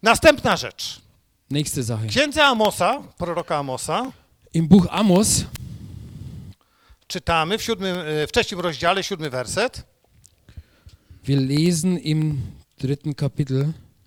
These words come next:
Speaker 1: „Zaiste nie czyni Wszechmogący Pan nic, jeżeli nie objawił swojego planu swoim sługom prorokom”. Trzy siedem.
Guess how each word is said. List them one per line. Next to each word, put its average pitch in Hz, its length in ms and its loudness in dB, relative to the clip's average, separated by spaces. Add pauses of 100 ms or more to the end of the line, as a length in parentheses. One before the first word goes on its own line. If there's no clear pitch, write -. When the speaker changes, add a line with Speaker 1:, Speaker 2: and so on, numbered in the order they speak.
(1080)
Speaker 1:
„Zaiste 247 720 4
nie 262 160 2
czyni 262 320 -2
Wszechmogący 220 640 0
Pan 180 440 -4
nic, 302 360 -6
jeżeli 185 440 -2
nie 170 160 0
objawił 220 500 0
swojego 160 400 -2
planu 202 520 0 (380)
swoim 180 440 2
sługom 160 420 -4
prorokom”. 156 580 0 (4000)
Trzy - 180 -10
siedem. 95 340 -12